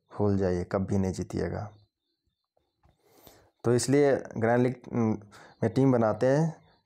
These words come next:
तो रिस्क लीजिए, बोलते हैं ना, रिस्क है तो इश्क है, और एक बार बोलता हूँ मैं, रिस्क है तो इश्क है, इसलिए रिस्क लेने से मत डरिए।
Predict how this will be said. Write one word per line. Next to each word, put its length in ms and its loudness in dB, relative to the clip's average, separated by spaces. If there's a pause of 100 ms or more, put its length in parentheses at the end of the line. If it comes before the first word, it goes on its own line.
तो 120 2
रिस्क 280 2 (380)
लीजिए, 360 -2
बोलते 300 0
हैं 100 2
ना, 140 2
रिस्क 280 0
है 300 2
तो 240 2
इश्क 320 -2
है, 380 -8 (420)
और 120 0
एक 40 2
बार 100 2
बोलता 280 -2
हूँ 100 -2
मैं, 120 -2
रिस्क 400 0
है 320 2 (380)
तो 300 2
इश्क 240 0
है, 300 -4
इसलिए 340 -2
रिस्क 260 -2
लेने 160 0
से 180 0
मत 340 -4
डरिए। 320 -2